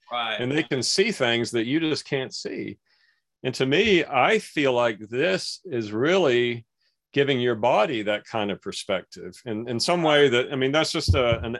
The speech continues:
Speaker 2: a-, analogy, but it's giving your body a way of looking at that blockage or that emotional. And I've had several emotional releases from doing this all night long that have been very powerful, where I've seen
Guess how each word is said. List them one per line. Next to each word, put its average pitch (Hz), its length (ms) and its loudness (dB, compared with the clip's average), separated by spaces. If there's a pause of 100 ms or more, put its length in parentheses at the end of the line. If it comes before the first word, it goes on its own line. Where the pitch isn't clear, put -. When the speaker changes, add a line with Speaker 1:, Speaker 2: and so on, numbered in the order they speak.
Speaker 2:
a-, 147 240 -2
analogy, 120 760 0
but 104 280 0
it's 107 140 -6
giving 156 200 -4
your 127 140 0
body 127 340 4
a 120 80 2
way 120 180 2
of 110 140 0
looking 131 420 -2
at 110 200 -4
that 110 240 2 (120)
blockage 117 640 0
or 107 100 -6
that 104 140 2
emotional. 101 800 -4 (840)
And 113 120 0
I've 196 120 0
had 151 220 2
several 147 560 2
emotional 110 960 -2
releases 107 680 -4
from 104 220 -4
doing 127 300 2
this 107 220 0
all 104 200 2
night 98 240 -4
long 113 340 -4
that 95 120 -6
have 92 140 -8 (100)
been 101 160 -4
very 104 220 0
powerful, 113 680 -2
where 101 160 0
I've 95 180 0
seen 113 640 -2